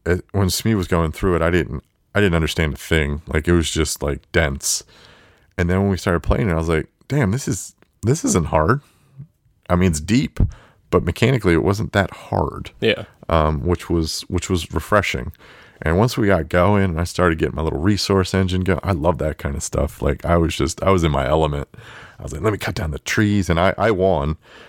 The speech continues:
Speaker 1: um, going with the patron saint that requires you to build all twenty houses.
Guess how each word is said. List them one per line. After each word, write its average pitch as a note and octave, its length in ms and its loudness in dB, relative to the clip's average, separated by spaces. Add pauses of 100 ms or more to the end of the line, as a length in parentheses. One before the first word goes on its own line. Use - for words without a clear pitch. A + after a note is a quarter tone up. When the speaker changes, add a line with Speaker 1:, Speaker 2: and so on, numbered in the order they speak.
(160)
Speaker 1:
um, D#2 400 0 (920)
going F#2 320 2
with E2 160 0
the D2+ 80 2
patron F2 420 0
saint E2+ 340 -2
that E2 120 0
requires D#2+ 480 0
you F2 80 0
to D#2 80 0
build D#2+ 280 0
all D2+ 180 2
twenty D#2 340 -2
houses. D#2 540 -2